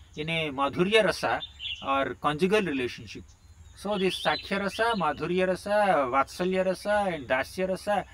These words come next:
these are various rasas in which one can connect with Krishna.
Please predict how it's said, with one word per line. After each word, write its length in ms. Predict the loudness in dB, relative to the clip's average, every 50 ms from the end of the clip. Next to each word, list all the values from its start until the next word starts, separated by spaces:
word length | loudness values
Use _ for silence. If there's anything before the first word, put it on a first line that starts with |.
| -20 -16 -12
these 120 | -2 0
are 80 | 0 2
various 340 | 2 2 2 2 0 0 0
rasas 380 | -2 -2 0 2 0 0 0 -4
in 120 | -6 -4 -4
which 140 | -4 -6
one 120 | -6 -10 -8
can 160 | -10 -10 -8
connect 340 | -4 -2 -2 -2 -2 -4 -6
with 200 | -10 -12 -10 -12
Krishna. 400 | -12 -12 -12 -12 -14 -14 -16